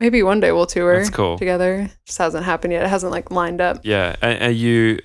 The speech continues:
Speaker 2: are you a fan of Kurt Weill's work?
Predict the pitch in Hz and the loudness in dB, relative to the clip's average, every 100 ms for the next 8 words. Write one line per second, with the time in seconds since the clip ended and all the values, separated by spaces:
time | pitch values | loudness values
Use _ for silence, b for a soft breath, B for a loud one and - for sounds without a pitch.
0 | - 113 107 107 104 - - 95 95 104 | -6 -2 0 2 0 -2 -2 0 0 -2
1 | 101 101 90 - - - - - 95 87 | -4 -4 -6 -14 -8 -8 -6 -4 -2 0
2 | 87 - 95 123 - | 0 0 0 0 -4